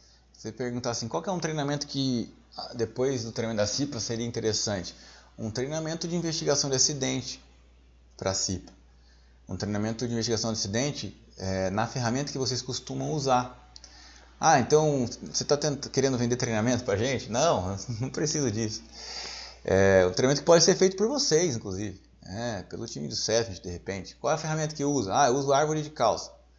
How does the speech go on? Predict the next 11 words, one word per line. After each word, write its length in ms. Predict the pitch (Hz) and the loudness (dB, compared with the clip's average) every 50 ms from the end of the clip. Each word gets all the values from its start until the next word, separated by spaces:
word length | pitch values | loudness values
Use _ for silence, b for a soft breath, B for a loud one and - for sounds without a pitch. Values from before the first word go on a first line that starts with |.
| b b b b b b | b b b b b b
Então, 340 | - 87 95 110 131 139 131 - - _ _ _ _ _ - | -10 -8 -8 -8 -8 -10 -12 -16 -20 _ _ _ _ _ -20
vamos 320 | - - 101 98 92 110 120 | -18 -14 -10 -10 -8 -8 -6
treinar 240 | 120 120 117 117 117 | -6 -6 -4 -4 -4
o 20 | |
pessoal. 420 | - 123 117 - 117 107 95 - | -4 -6 -4 -2 0 2 2 2
"Ah, 100 | 104 120 | 2 2
eu 80 | 120 117 | 2 2
uso 180 | 135 139 139 - | 2 0 -4 -6
Chikawa." 500 | - - - - 120 110 95 82 - - | -8 -8 -4 0 2 2 2 0 -2 -6
Vamos 280 | 87 87 101 110 123 135 | -8 -8 -8 -8 -6 -4
usar. 220 | 127 107 104 | -4 -4 -6